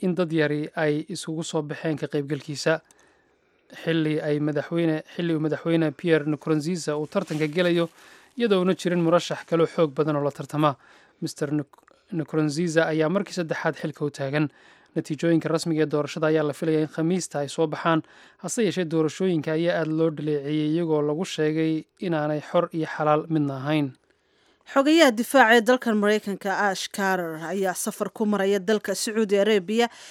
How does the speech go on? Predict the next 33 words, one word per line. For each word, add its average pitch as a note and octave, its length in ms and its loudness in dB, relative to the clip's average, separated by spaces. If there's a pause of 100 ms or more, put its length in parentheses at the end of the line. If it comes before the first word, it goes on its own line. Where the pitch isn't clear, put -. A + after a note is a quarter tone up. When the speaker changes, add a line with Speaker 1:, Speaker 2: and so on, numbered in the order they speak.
(200)
Speaker 2:
halkaasi C4 480 4
oo A3 400 6
qayb A3+ 240 4
ka G#3 200 2
ah G3+ 80 -2
socdaal G3 460 2
uu F#3+ 100 2
ku - 200 -4
tegay G3 560 0 (760)
dalalka G#3 560 0
ku - 120 -2
yaala G3+ 300 4
gobolkaasi G3+ 640 0 (400)
oo D4 120 6
ujeedadiisu B3+ 600 2
tahay A3+ 280 2
in A#3 120 4
iskaashiga A3 600 -2
Maraykanka G3 580 0
uu F#3 60 2
la A3 120 0
leeyahay F#3+ 360 0
gobolkaasi F#3+ 580 -4
ay F#3+ 80 0
kaga G#3+ 220 -2
dhaadhiciyaan, G#3 600 2 (400)
isla C#4 220 4
markaana C#4 400 8
uga B3 100 2
sharxaan A3+ 540 4
faa'iidooyinka A3 720 2
ku - 100 -2
jira G#3+ 220 0